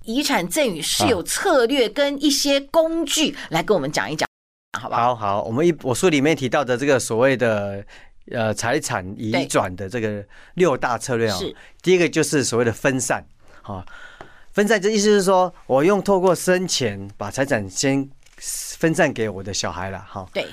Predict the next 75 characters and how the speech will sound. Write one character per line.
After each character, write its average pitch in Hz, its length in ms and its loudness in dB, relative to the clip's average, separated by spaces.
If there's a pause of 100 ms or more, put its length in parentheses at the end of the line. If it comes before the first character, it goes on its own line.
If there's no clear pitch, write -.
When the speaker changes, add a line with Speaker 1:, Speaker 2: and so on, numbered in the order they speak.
Speaker 2:
像 156 200 0
第 165 120 4
一 143 80 2
个 - 0 -
就 147 60 2
是 139 40 0
赠 139 260 0
与 101 80 -10
嘛， 92 120 -14 (360)
我 113 80 -6
们 131 160 2
讲 113 280 -2
赠 180 160 2
与， 104 220 -2 (420)
大 156 140 2
家 151 100 4
都 147 160 2
知 139 140 -8
道 123 200 0
免 101 220 -6
税 143 200 2
额 104 180 -2
度 113 240 -4
一 135 80 -4
年 104 200 -4
就 120 80 -8
是 117 140 -2
两 110 240 -2
百 98 240 -8
四 - 160 -4
十 117 140 -2
四 110 180 -4
万。 98 140 -6
Speaker 1:
对。 - 160 -4 (240)
Speaker 2:
哦， 107 120 -8
以 107 40 -6
前 113 120 -6
是 131 120 -2
两 117 160 2
百 101 120 -2
万， 107 140 -2
后 131 80 0
来 123 80 2
变 113 180 -4
涨 104 140 -6
到 110 80 0
两 107 160 -4
百 95 80 -6
二 101 220 -8
嘛， 87 100 -16 (400)
现 135 100 -4
在 127 160 -2
二 139 80 2
四 127 200 -4
四 120 200 -4
万 104 200 -2
哈， 92 120 -10
物 117 140 -8
价 123 100 2
指 117 120 -6
数 107 120 -10
调 92 220 -8
整。 - 140 -16 (540)
那 196 100 2
你 180 60 2
想 156 140 2
想 156 160 0
看， 120 80 -8
我 143 120 0
只 135 160 -2
要 160 160 4 (260)
越 110 160 2
早 98 200 -4
规 127 220 -4
划， 117 300 0